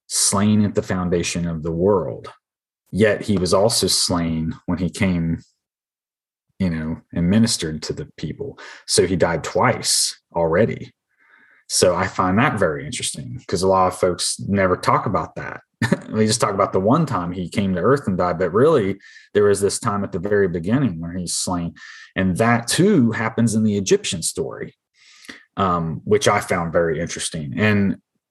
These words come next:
what's really <laughs> blows my mind about that is, uh, there's this phoenix bird type character that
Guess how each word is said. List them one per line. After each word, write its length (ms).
what's 580
really 500
<laughs> 100
blows 280
my 140
mind 300
about 340
that 340
is, 500
uh, 460
there's 380
this 260
phoenix 560
bird 480
type 280
character 680
that 440